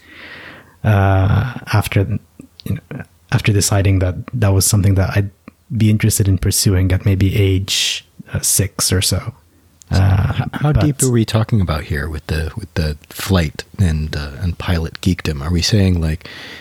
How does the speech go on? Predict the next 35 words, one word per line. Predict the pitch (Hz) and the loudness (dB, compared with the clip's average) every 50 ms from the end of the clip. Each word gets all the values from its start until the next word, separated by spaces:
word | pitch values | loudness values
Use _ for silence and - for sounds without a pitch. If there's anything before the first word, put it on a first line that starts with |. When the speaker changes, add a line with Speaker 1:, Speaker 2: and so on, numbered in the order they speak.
| - _ - | -18 _ -2
Speaker 2:
you | 107 87 | -2 -2
know, | 76 69 67 69 69 - _ - | -2 -2 -6 -10 -12 -16 _ -2
entry | 131 123 - - 151 147 | -2 -2 0 2 2 2
level, | 143 147 143 139 143 139 139 139 139 131 | 4 4 2 4 2 2 2 2 2 2
like, | 120 92 - - | 0 0 -2 -4
a | |
few | - - 92 82 80 71 | -4 -2 0 0 0 -2
flight | - - 117 120 123 - | -2 -2 0 0 0 0
simulators | - - 123 120 120 120 120 117 117 117 117 113 113 113 117 113 113 113 110 104 - - - - _ - - | 0 0 2 4 4 4 4 4 4 4 4 4 4 4 4 4 4 2 2 0 -2 -6 -8 -8 _ -12 -4
into | - 98 92 - 90 | -4 -2 -2 -2 -4
certain | - - 95 82 - 80 80 82 | -4 -2 -4 -4 -4 -4 -8 -8
planes, | - - 123 123 123 120 120 117 117 113 107 - | -2 0 2 2 4 4 4 4 4 2 0 0
or | 90 92 | 0 2
are | 98 | 2
we | 107 110 | 2 2
saying, | 101 - 107 101 92 87 82 | 2 2 0 2 2 2 2
like, | 76 69 - | 0 -2 -4
full | - - - - - 143 131 123 107 | -10 -18 -14 -2 0 2 2 2 2
bore, | 90 87 95 92 90 90 85 82 80 80 | 0 0 2 2 4 4 2 2 0 0
you | 85 90 95 | 0 0 2
know, | 90 78 76 | 2 0 0
kinda | - - 92 87 | 0 0 0 2
like | 82 82 76 - | 2 0 -2 -2
train | - - - 104 98 92 85 | -4 -4 -2 0 2 2 2
otaku | 82 78 - - 80 78 - - - 67 67 69 | 2 0 0 -2 -4 -4 -4 -6 -8 -8 -8 -6
here | - 85 82 78 | -4 -2 -2 0
in, | 73 73 71 67 67 - | -2 -2 -6 -8 -10 -12
in | 82 73 | -12 -10
Japan? | - 71 - - 76 73 73 76 _ _ _ _ _ _ _ _ _ _ _ _ _ _ - | -12 -12 -14 -14 -14 -14 -14 -16 _ _ _ _ _ _ _ _ _ _ _ _ _ _ -2
Speaker 1:
Uh, | 135 139 139 131 127 - - - - - - _ _ - - | 0 2 2 2 2 0 -4 -10 -12 -14 -16 _ _ -18 -14
I | - - 147 | -4 0 0
mean, | 131 131 127 117 | 2 2 2 2
I, | 120 131 - - | 0 -2 0 2
I | 135 131 | 2 2
don't, | 147 156 151 139 143 - | 4 2 2 0 -2 -8